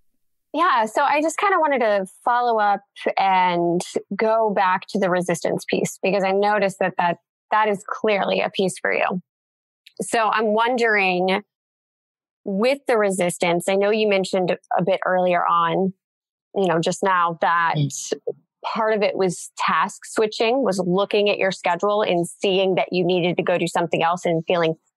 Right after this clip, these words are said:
Speaker 1: frustrated about that. Could you elaborate a bit more on that?
Speaker 2: It's just you're,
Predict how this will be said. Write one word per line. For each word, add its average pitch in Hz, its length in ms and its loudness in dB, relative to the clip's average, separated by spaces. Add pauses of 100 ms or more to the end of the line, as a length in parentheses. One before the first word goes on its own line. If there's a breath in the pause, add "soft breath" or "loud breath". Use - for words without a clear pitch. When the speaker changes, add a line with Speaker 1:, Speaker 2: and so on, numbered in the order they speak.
Speaker 1:
frustrated 214 640 0
about 240 340 -2
that. - 280 0 (1080)
Could 190 160 2
you 226 240 2
elaborate 208 680 0
a 254 80 0
bit 269 160 -2
more 269 180 2
on 262 180 2
that? 285 260 2 (1200)
Speaker 2:
It's - 240 -4
just - 540 -4 (100)
you're, 175 360 2